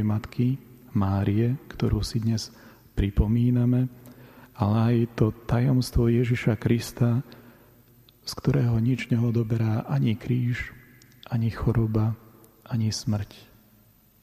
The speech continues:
To spoločenstvo Krista so svojím Otcom v Duchu Svetom,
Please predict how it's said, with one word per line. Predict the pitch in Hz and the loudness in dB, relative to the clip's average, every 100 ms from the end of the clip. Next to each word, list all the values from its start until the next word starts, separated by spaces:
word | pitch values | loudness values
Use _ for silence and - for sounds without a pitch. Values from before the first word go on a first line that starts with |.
| _ _ _ _ _ _ - | _ _ _ _ _ _ -10
To | - | -4
spoločenstvo | 107 - 131 156 - 143 123 - 110 | -4 0 0 0 0 0 0 0 0
Krista | - 135 135 - 101 | 0 -2 -2 -2 0
so | 110 | 0
svojím | 120 - 123 120 113 | -2 0 0 2 0
Otcom | 110 - 117 120 120 - - | 0 0 2 2 0 -4 -8
v | 120 | 0
Duchu | 113 - - | 2 4 2
Svetom, | 120 - 104 101 101 101 104 | 0 0 -2 0 0 0 -2